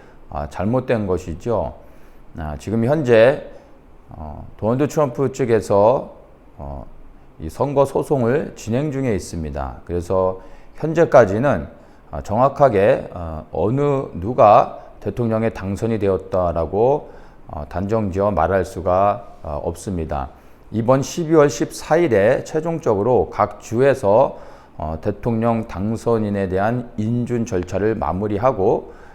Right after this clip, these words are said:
그 결과를, 아, 발표하게 돼 있습니다. 아, 제 개인적인 생각으로는, 어, 도널드 트럼프 대통령이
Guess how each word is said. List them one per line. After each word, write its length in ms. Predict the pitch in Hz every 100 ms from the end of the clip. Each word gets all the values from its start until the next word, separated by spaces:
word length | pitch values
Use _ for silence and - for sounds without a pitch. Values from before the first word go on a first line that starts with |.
| -
그 120 | -
결과를, 800 | 82 95 98 98 92 110 147 190 - -
아, 100 | 73 69
발표하게 840 | - 98 98 107 101 101 85 78
돼 100 | -
있습니다. 600 | 95 98 - 71 67 67 60 - - - - 76
아, 100 | 73
제 180 | 92
개인적인 540 | 87 113 135 151 139 127
생각으로는, 840 | 143 151 143 117 98 98 127 170 - - - - - -
어, 140 | 73
도널드 380 | - 107 139 147
트럼프 320 | - 147 135
대통령이 840 | 120 - 110 98 87 82 120 139